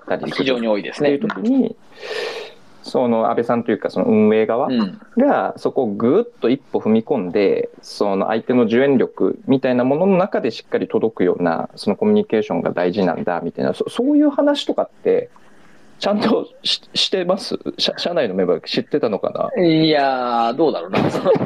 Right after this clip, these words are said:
Speaker 2: 最近格差の奴らはなんか、うっすらは気づいてると思うんだよね。うっすら、その、
Speaker 1: あ、ほん-、
Speaker 2: あまりにもいつもと違いすぎてみたいなのもあると思うから、その、多少気づいてると思うけど、その、
Speaker 1: はいはいはい。
Speaker 2: 受援力の低さを乗り越えてい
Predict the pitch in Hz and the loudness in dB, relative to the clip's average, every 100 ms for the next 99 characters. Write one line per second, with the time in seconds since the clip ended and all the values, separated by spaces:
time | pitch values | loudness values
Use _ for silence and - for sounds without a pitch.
0 | - 220 247 254 277 285 262 226 214 240 | -4 -6 -6 -4 -2 0 2 2 -2 -6
1 | 262 247 233 226 165 151 214 196 - 240 | -6 -4 -4 -4 -6 -6 -8 -6 0 0
2 | 127 143 139 - 104 98 104 - - - | -2 -8 -10 -8 -10 -12 -14 -16 -20 -12
3 | - 180 - 190 147 - - 143 - - | -6 -4 -2 -2 -2 -8 -4 -4 -6 -8
4 | - 208 202 127 113 175 220 233 135 135 | -6 -4 -6 -4 -4 0 0 0 -2 -2
5 | - 127 98 - 117 123 131 113 104 92 | -2 -4 -4 -4 0 0 0 -4 -4 -6
6 | 101 113 120 92 - 98 123 123 - 170 | -2 -2 -2 -2 -2 0 -2 -2 -2 -4
7 | 170 220 202 185 180 196 175 123 - 113 | 0 2 2 0 -2 -2 -2 -4 0 2
8 | 147 127 101 131 101 - - - - - | 0 0 0 2 2 -4 -20 -20 -20 -20
9 | - - 160 151 151 151 151 147 - 151 | -20 -8 0 2 4 4 4 2 0 -6
10 | - - - 160 175 220 277 269 226 165 | -6 -6 -6 -4 -2 0 0 0 0 0
11 | 147 120 107 98 - - 170 180 165 - | -4 -4 -4 -6 -8 -2 0 2 0 -2
12 | - - - - - - 208 151 117 143 | -12 -20 -20 -20 -12 -2 0 0 -2 -6
13 | 202 - 247 233 - | -6 -2 -2 -2 -6